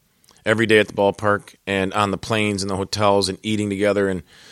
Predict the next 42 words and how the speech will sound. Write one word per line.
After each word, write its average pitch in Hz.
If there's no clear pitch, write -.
so 120
you 139
spend 131
a 104
ton 123
of 113
time 113
with 127
each -
other. 139
And 104
if 120
it's -
not 131
with 127
a 117
group 117
of 110
guys 110
that -
you 104
like 104
and 104
you're 101
having 101
fun, 110
it 101
could 110
be 117
a 113
miserable 104
long 98
year. 92
So 107
baseball's, 143
it's 120
a 120
long 120
grind. 110
It's -
like 123
a, 98